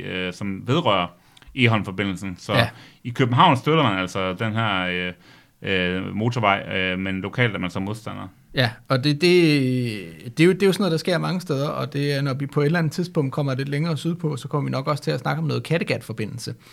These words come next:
Speaker 1: Ja.
Speaker 2: Øh, og det er jo også noget, hvor der kan være konflikter i,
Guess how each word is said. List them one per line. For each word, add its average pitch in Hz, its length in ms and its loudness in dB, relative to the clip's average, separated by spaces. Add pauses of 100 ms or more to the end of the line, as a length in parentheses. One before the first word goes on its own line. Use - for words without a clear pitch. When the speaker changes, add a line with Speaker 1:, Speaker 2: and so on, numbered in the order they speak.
(460)
Speaker 1:
Ja. 117 600 6
Speaker 2:
Øh, 110 80 -4
og 127 140 -2
det 160 60 4
er 165 40 6
jo 170 140 6
også 170 220 2
noget, 113 140 0
hvor 107 120 -2
der 104 80 -6
kan 110 180 -4
være 101 260 -4 (200)
konflikter 123 600 0
i, 117 180 -4